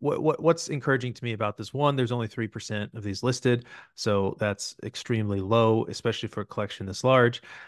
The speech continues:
And secondly, the fact that there is liquidity, that there are sales. I mean, people clearly are still interested in these. Uh,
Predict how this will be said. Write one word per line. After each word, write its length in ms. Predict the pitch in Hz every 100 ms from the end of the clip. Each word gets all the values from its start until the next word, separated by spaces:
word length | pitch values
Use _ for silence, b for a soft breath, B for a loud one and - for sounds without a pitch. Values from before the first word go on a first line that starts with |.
| B
And 440 | 120 120 117 120 -
secondly, 400 | 139 151 165 127
the 100 | 123
fact 260 | 127 131
that 260 | 156 160 -
there 180 | 131 151
is 180 | 147 147
liquidity, 540 | 139 - 117 - 101
that 280 | 98 107 -
there 160 | 113 104
are 180 | 110
sales. 460 | 107 95 113 95 101
I 20 |
mean, 180 | 104 101
people 640 | 101 107 113 107 104 - _
clearly 480 | - 113 117 117 110
are 100 | 110
still 360 | - 107 104
interested 340 | 107 101 110 104
in 80 | 101
these. 280 | 101 101 - B B B -
Uh, 260 | 98 95